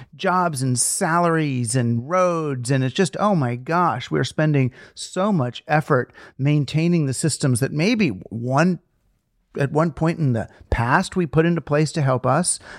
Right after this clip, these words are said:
but now it's just, uh, man, it's a lot of work. So I'm, I'm now on the, uh, embarking on a new, uh, on a new effort, not to, to extricate myself from some of these systems and try to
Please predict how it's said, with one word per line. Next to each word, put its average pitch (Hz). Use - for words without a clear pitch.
but 131
now 151
it's 127
just, -
uh, 131
man, 143
it's 147
a 151
lot 131
of 120
work. -
So 135
I'm, 135
I'm 131
now 135
on 139
the, 131
uh, 123
embarking 143
on 117
a 117
new, 123
uh, 107
on 147
a 143
new 143
effort, 123
not 139
to, 151
to 151
extricate 185
myself 143
from 151
some 151
of 139
these 139
systems 180
and 147
try 170
to 147